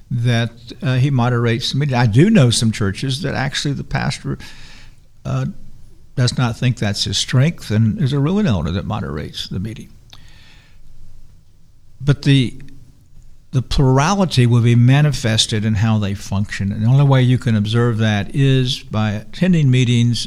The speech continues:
and, uh, seeing how a session functions, and then see how the elders operate within the church. Are they pastoring?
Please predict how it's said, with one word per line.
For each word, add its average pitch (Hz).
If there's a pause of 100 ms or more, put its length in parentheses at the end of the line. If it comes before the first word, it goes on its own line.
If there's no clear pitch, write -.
and, 107 (580)
uh, 113
seeing 131
how 131
a 117
session 107
functions, 131
and 120
then 156
see 190
how 196
the 170
elders 151 (640)
operate 131
within 117
the 110
church. -
Are 139
they 160
pastoring? 107